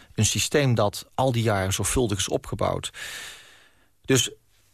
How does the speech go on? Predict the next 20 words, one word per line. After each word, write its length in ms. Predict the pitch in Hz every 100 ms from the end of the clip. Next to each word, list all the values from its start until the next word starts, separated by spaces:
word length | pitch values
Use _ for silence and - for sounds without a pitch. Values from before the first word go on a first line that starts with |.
| _
ik 100 | -
denk 180 | 127 147
dat 160 | 147 -
je 60 |
de 80 | 127
mensen 320 | 139 139 -
wel 140 | 147 156
de 80 | 120
spiegel 320 | - 196 156
kunt 200 | - 107
voorhouden... 800 | - 127 101 85 95 151 165 185
dat, 380 | - 123 117 - - -
natuurlijk, 560 | 110 117 - 98 - -
het 140 | 110 104
is 140 | 110
nu 220 | 139 143
ver 240 | 104 147 123
van 140 | -
ons 200 | 98 90
bed. 440 | 135 123 - -